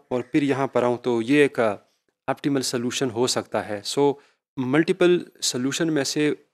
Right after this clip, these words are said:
एक ऐसा रूट हो सकता है जो हमें बेस्ट पॉसिबल सॉल्यूशन दे सकता है। अब इसी के ऊपर हमने जब इस प्रॉब्लम को, अ,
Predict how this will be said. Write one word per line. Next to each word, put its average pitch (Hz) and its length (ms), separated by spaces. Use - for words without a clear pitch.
एक 156 300
ऐसा 139 320
रूट 135 280
हो 135 100
सकता 131 320
है 127 160
जो 120 160
हमें 127 300
बेस्ट 139 300
पॉसिबल 131 340
सॉल्यूशन 120 480
दे 113 120
सकता - 320
है। 95 160
अब 139 120
इसी 175 200
के 175 120
ऊपर 156 280
हमने 147 360
जब 117 140
इस - 120
प्रॉब्लम 127 440
को, 131 440
अ, 110 420